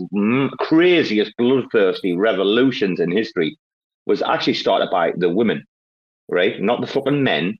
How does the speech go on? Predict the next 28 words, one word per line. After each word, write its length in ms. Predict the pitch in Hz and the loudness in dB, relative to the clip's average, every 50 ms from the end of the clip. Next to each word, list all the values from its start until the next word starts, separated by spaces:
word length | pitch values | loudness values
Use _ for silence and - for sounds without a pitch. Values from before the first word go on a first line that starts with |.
| _ _ _ - | _ _ _ -6
'cause 140 | 113 101 - | -6 -2 0
the 80 | 110 | 0
men 180 | 101 107 110 107 | 0 2 2 0
were 80 | 98 - | 0 -2
too 220 | - - 101 101 | 0 0 0 0
busy 220 | 95 101 87 107 | 0 0 -2 -2
trying 220 | 104 - 110 104 101 | -2 0 0 0 0
to 120 | 101 - | 0 0
argue, 800 | - 92 104 110 110 107 110 107 - - 98 95 92 90 82 78 - _ _ _ _ _ _ _ _ _ _ | 2 2 4 4 4 4 2 0 0 0 0 2 2 2 2 0 -4 _ _ _ _ _ _ _ _ _ _
like, 320 | - 101 101 92 92 - 107 | 0 0 2 2 0 0 -2
democratically 1040 | 117 92 90 90 - - - 110 104 98 95 95 - 98 95 90 92 92 90 87 | -2 0 0 -2 -4 0 0 2 2 2 2 0 0 0 0 2 2 2 2 2
in, 160 | 98 98 101 | 2 2 0
in, 280 | - - 107 104 107 107 | 0 0 0 0 0 0
uh, 220 | - 90 80 87 90 - - - - _ _ - | 0 0 0 0 -2 -4 -8 -20 -20 _ _ -2
for 120 | 143 135 | 0 2
what 240 | 135 127 101 - - | 2 0 0 -2 -2
democracy 580 | 127 123 117 123 123 - 110 107 98 - 120 | -2 0 0 0 0 0 -2 -4 -2 0 -2
they 140 | 110 92 85 | 0 0 -2
had 260 | - 131 135 139 117 | 0 0 0 2 2
under 220 | 107 101 98 92 87 | 0 0 0 0 0
the 140 | 87 95 - | 0 -2 0
king, 260 | - 110 98 95 95 | 0 -2 -2 0 0
obviously, 500 | 92 87 85 95 95 - - 95 98 104 | -2 0 -2 -4 -4 -4 -2 0 0 2
right? 240 | 95 90 95 127 135 | 2 2 2 0 0
But 200 | - 123 - 85 - _ _ _ _ _ _ _ _ _ _ _ _ _ _ _ _ _ _ _ _ _ _ - | 2 0 0 0 -2 _ _ _ _ _ _ _ _ _ _ _ _ _ _ _ _ _ _ _ _ _ _ -10
the, 220 | - - 107 95 107 101 104 107 147 - | -8 -6 -4 -2 -2 0 2 0 2 2
it 60 | 131 | 2
was 160 | 127 127 127 | 2 2 0